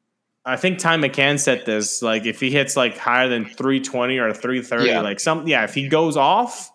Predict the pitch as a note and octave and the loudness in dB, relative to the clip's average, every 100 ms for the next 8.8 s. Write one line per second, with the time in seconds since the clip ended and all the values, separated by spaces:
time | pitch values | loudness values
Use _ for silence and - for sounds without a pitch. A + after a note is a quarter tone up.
0 | - - - _ _ - C3 D3 D#3 F3 | -20 -20 -20 _ _ -8 0 2 2 0
1 | D#3+ E3+ D3 B2+ B2+ B2+ B2 C3 A#2+ B2+ | 0 0 0 0 0 2 0 -2 -4 -2
2 | B2 B2+ B2 A2+ A2+ A2 G2+ - C3+ A3 | 2 2 2 0 -2 -4 -6 -4 0 2
3 | B3 A3 A3 F#3 F3 F3 E3 F#3 E3 D3 | 4 4 4 2 2 0 2 2 2 0
4 | C3 D3 E3 F3+ F3+ F3 E3 G3+ F#3+ E3+ | 0 2 2 4 2 2 2 2 2 0
5 | F3+ D3+ D#3 D3 B2+ A#2 - - D#3+ D#3+ | 0 0 0 0 -2 -4 -10 -6 -2 0
6 | D#3 E3 F3+ F3 D3+ D#3 F3 F3+ G3 G3 | 2 2 2 4 4 4 2 2 2 2
7 | F#3+ E3+ D#3 D#3 E3 D#3 D3+ D#3 D3+ C#3+ | 2 0 0 2 2 2 2 2 0 0
8 | D3+ D3 C#3+ D3 D3 C#3 C3+ | 0 0 0 0 2 2 0